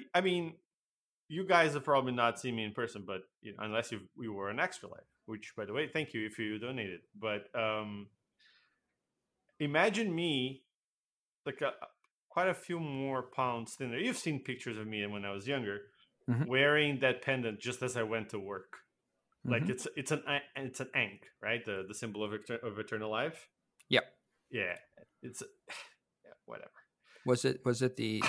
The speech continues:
Speaker 2: did it make you have the coolest edgelord outfit in all of Brazil?
Speaker 1: <laughs> Probably. I'd like
Speaker 2: Oh.
Speaker 1: to think so. <laughs>
Speaker 2: Congratulations.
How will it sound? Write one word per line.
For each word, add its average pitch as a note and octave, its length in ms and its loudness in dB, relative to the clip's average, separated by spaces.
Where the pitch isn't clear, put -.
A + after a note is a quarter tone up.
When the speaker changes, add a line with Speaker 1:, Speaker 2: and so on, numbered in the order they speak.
Speaker 2:
did A2+ 160 0
it A2 80 -4
make A#2+ 180 0
you B2 80 4
have A2+ 220 4
the G#2+ 80 -2
coolest A#2 520 2
edgelord A#2 520 6
outfit A2+ 460 0
in A2 100 0
all G#2+ 160 6
of G#2+ 120 2
Brazil? A2 340 2
Speaker 1:
<laughs> - 800 -6
Probably. B2 480 2
I'd D#3 140 10
like G#3 160 10
Speaker 2:
Oh. D3 100 2
Speaker 1:
to - 20 2
think D#3+ 220 4
so. B2 220 2
<laughs> A#2+ 80 -6
Speaker 2:
Congratulations. D3+ 800 8